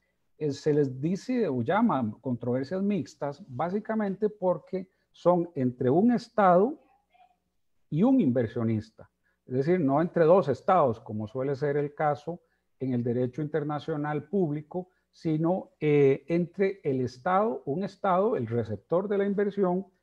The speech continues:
y el inversionista. Eh, de modo que discrimina de ese modo la doctrina entre las controversias entre Estados y las controversias entre Estado y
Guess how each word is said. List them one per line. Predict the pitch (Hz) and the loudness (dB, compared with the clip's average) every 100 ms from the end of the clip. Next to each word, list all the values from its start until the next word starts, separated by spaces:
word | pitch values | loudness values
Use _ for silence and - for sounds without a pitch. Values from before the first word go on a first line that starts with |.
| _ _ | _ _
y | 240 | 2
el | 226 | 4
inversionista. | 180 143 139 113 123 120 117 120 - - _ _ _ _ - | 2 0 -2 -2 -2 -2 -2 -6 -18 -20 _ _ _ _ -6
Eh, | 135 131 123 117 - - | -2 0 -2 -6 -10 -10
de | 139 147 | -2 0
modo | 165 214 214 | 2 2 2
que | 196 190 220 - | 0 0 0 -4
discrimina | 143 156 - 143 139 170 190 | -2 -2 -2 -2 0 0 0
de | 196 | -2
ese | 175 196 | -2 -2
modo | 196 190 196 190 151 | 2 2 2 0 -2
la | 123 131 143 160 | -2 0 2 2
doctrina | 180 180 - 220 170 190 190 _ _ | 2 0 0 0 0 -2 -8 _ _
entre | 135 123 135 | -10 -6 -2
las | 131 117 | -2 -4
controversias | 127 120 - 123 139 151 160 185 175 - _ _ _ - | -8 -10 -6 -4 -2 -4 -2 -2 -2 -6 _ _ _ -10
entre | 127 143 170 | -8 -4 -6
Estados | - 160 147 151 156 - _ | -2 2 2 2 -2 -8 _
y | 143 139 - _ | -2 -2 -4 _
las | 120 117 | -4 -4
controversias | - 113 117 120 135 143 156 147 - _ | -4 -4 -4 -4 -2 -4 -4 -6 -6 _
entre | 143 131 123 127 127 123 _ _ _ _ _ | -10 -8 -8 -8 -8 -10 _ _ _ _ _
Estado | 117 110 - 180 214 220 220 - | -12 -6 0 4 6 4 2 -6
y | 175 190 214 | -2 -2 -4